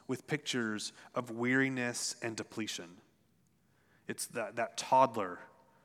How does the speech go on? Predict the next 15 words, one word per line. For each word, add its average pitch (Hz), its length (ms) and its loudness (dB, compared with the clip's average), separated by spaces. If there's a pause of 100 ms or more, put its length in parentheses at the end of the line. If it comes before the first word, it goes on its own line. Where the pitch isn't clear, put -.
(140)
conked 135 420 2
out 120 200 6
on 107 120 -2
his 104 140 -4
dad's 110 340 4
shoulder, 101 520 -6 (480)
just - 160 -6
being 123 180 -2
carried 123 400 0
around 110 320 4
the 110 80 -2
rest 110 240 0
of 113 60 -2
the 104 60 -6
park. - 400 -2